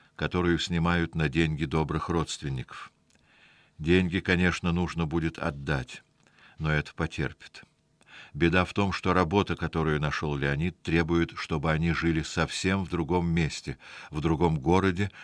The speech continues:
где нет дешевых меблерашек. А на то, чтобы арендовать приличный дом, денег им никто не даст.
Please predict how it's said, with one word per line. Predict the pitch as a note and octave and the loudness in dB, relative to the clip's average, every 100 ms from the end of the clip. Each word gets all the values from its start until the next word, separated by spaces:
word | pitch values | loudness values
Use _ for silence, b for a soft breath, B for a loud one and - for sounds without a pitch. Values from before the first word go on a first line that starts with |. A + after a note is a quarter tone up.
| B | B
где | D2+ D#2 D2+ D#2 | -6 0 2 4
нет | D2+ F2 - | 2 0 -4
дешевых | C#2+ D#2+ - D#2 D2+ D#2 - - - | -2 -2 0 -2 -2 -4 -10 -16 -6
меблерашек. | D2+ C2 C#2 C2+ B1 - - - _ _ _ _ B B B | -4 -2 -2 -4 -4 -8 -10 -18 _ _ _ _ B B B
А | D#2 | 2
на | E2 | 2
то, | F2 F2 | 2 -2
чтобы | - E2 D#2+ | 0 0 2
арендовать | D#2+ D#2 D#2 D#2 D2+ - | 2 2 2 2 0 -2
приличный | - D#2 C#2+ C#2 - C#2+ | -4 -2 -2 -2 -4 -4
дом, | C2 F#2 G2+ B B B B | 0 0 -2 B B B B
денег | C#2 F2 F2+ F2 F#2 | 2 4 4 2 0
им | E2+ E2 | 0 0
никто | D#2+ - D#2 | -2 -2 -4
не | C#2+ C#2+ | -2 -4
даст. | C2 - - - | -6 -8 -12 -16